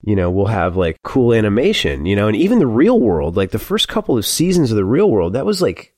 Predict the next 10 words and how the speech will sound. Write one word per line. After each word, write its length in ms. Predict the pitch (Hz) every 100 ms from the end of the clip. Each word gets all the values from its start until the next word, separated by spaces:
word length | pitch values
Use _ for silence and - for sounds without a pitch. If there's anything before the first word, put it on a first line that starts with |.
| _
really 680 | 98 95 101 143 156 135 117
different 480 | 95 98 - 98 82
and 120 | 80
groundbreaking. 720 | 92 113 156 - - - 62
Like, 200 | 82 80
nobody 440 | 90 92 120 127
had 160 | 120 107
ever 240 | 101 90
done 240 | 87 98 135
that. 280 | 76 -